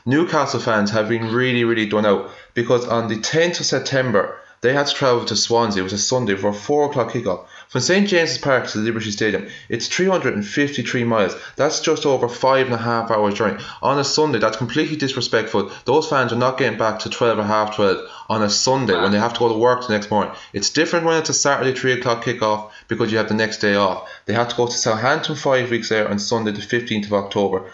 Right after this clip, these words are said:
also a four P M kickoff. And that is three hundred twenty-eight miles. That's a five hour and ten minute journey. And on Sunday the twenty-fourth of September,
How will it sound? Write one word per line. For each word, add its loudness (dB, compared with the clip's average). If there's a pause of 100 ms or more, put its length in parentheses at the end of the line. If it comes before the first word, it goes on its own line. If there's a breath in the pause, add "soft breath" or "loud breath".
(160 loud breath)
also 2
a 0
four 0
P 0
M 0
kickoff. -4 (300 loud breath)
And -2
that 2
is -2 (140)
three 0
hundred 0
twenty-eight 0
miles. 0
That's -2
a -6
five -2
hour 2
and 0
ten 0
minute 0
journey. -2 (260 loud breath)
And 2
on 2
Sunday 0
the -6
twenty-fourth 0
of -4
September, -2